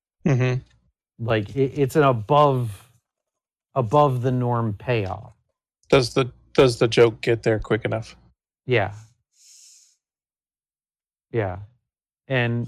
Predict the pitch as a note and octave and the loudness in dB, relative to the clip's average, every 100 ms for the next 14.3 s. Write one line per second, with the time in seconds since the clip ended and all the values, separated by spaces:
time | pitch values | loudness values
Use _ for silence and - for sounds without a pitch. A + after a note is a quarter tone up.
0 | - D#3+ B2+ A2 C3 C#3 C#3 C3+ C3 _ | -6 -4 -2 0 2 2 0 -2 -6 _
1 | _ _ _ _ _ _ - F#3 G3 B2+ | _ _ _ _ _ _ -2 2 2 2
2 | C3+ A#2+ A#2 A2+ - A#2 B2 B2+ A#2 G#2+ | -2 0 0 -2 -4 -6 -2 -2 -2 -4
3 | G#2+ G2+ A#2 A#2 A2 G2 G2 - E2 C#2 | -6 -6 -2 -2 -4 -8 -14 -18 -20 -20
4 | D#2 A2 G#2+ G#2 G#2 G2 A#2+ A#2+ B2 G#2+ | -18 -14 -12 -12 -12 -12 -8 -6 -6 -6
5 | B2+ C3 B2+ G#2 G2 _ _ _ _ - | -6 0 0 0 -12 _ _ _ _ 4
6 | C3 B2 A#2+ A2 G#2 A#2 A#2+ A#2 A2 A2 | 6 6 6 2 0 2 4 6 4 4
7 | A2 G#2+ G#2+ G#2+ G2+ G#2+ G#2+ - A2 G#2+ | 4 2 2 -2 -4 -4 -4 0 0 0
8 | G#2 G2+ G2+ - - _ _ _ _ _ | -4 -4 -6 -10 -20 _ _ _ _ _
9 | _ _ - D#3 A#2 G#2+ - - A2+ G2+ | _ _ 4 4 4 0 -4 2 2 2
10 | - G2 - A2 G2+ G2+ G#2 F#2+ G2 _ | -4 -6 -4 -4 -2 -4 -6 -6 -10 _
11 | _ - A2 A2 G#2+ G2 F#2 G2 G2 G#2 | _ 0 2 2 2 0 0 -4 -6 -8
12 | _ _ _ _ _ _ _ _ _ _ | _ _ _ _ _ _ _ _ _ _
13 | _ _ _ _ _ _ _ _ _ _ | _ _ _ _ _ _ _ _ _ _
14 | _ - A2+ | _ 0 0